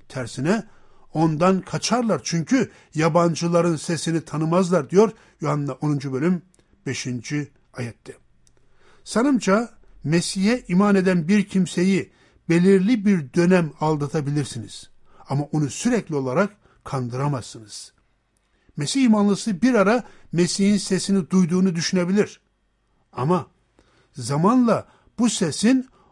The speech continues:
onun sesi olmadığını anlar. O zaman Tanrı sözüne ve bu sözlerdeki öğretişlere geri gider. Çünkü çobanın kim olduğunu bilir. Bu gerçek gerçekten de çarpıcıdır.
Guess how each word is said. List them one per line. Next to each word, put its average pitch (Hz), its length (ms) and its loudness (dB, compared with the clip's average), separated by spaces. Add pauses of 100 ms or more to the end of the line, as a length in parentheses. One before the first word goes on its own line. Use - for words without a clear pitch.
onun 180 320 4
sesi 185 560 -6
olmadığını 175 880 2
anlar. 127 480 -8 (640)
O 139 100 -2
zaman 131 480 0 (540)
Tanrı 135 540 -2
sözüne 160 640 -2 (400)
ve 151 220 -4
bu 240 160 4
sözlerdeki 180 840 2
öğretişlere 175 720 2
geri 147 320 0
gider. 123 260 -8
Çünkü 190 400 0 (280)
çobanın 175 580 2
kim 277 240 2
olduğunu 180 480 2
bilir. 208 340 2 (760)
Bu 185 100 2
gerçek 165 640 -2 (360)
gerçekten 151 640 -6
de 165 100 -6
çarpıcıdır. 147 760 -4